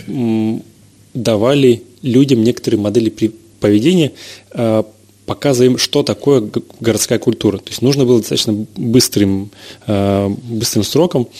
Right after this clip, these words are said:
э, превратить, э, крестьян в горожан. И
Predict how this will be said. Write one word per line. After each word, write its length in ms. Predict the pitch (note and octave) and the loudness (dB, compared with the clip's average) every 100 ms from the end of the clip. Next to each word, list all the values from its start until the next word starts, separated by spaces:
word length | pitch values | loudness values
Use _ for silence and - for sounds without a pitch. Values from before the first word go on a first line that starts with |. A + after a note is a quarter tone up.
| - - - D#3 | -18 -18 -14 -6
э, 260 | A#2 G#2+ - _ _ _ _ | -2 -2 -4 _ _ _ _
превратить, 580 | - A2+ A2+ - G#2+ - _ _ _ _ _ _ _ _ - | 0 2 2 0 -4 -6 _ _ _ _ _ _ _ _ -6
э, 320 | A#2 G#2 G2 | 0 2 2
крестьян 480 | - G#2 - C#3 F3 B2 | 2 0 0 0 0 -2
в 100 | F#2+ | -2
горожан. 500 | A#2 B2+ A#2 F#2+ G2 | 0 2 2 -2 -4
И 260 | A#2 A2 | 2 4